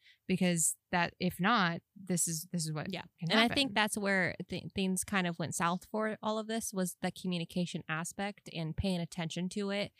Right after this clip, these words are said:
Speaker 2: in the weeks to follow up, like the two weeks prior to closing. Should, we should have had more solid communication on, on the transaction coordinator's part for that, I E me.
Speaker 1: Well, no, I think it was, I,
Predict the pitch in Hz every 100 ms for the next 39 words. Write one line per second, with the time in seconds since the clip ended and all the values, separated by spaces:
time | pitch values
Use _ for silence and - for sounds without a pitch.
0 | _ - 180 170 165 160 170 - - 170
1 | 160 151 147 139 - - - 180 - 165
2 | - 160 165 - - 165 160 170 185 -
3 | 190 196 208 220 - _ _ _ _ 170
4 | - - 202 196 196 185 175 156 - _
5 | _ _ - 180 196 - 165 147 - 151
6 | 147 160 147 156 143 - 165 151 - 156
7 | 147 139 - 147 147 151 143 139 147 -
8 | 135 - _ _ - 147 156 - - -
9 | 139 143 131 - - - 262 233 185 202
10 | 254 208 190 190 - 165 160 - - -
11 | - 175 165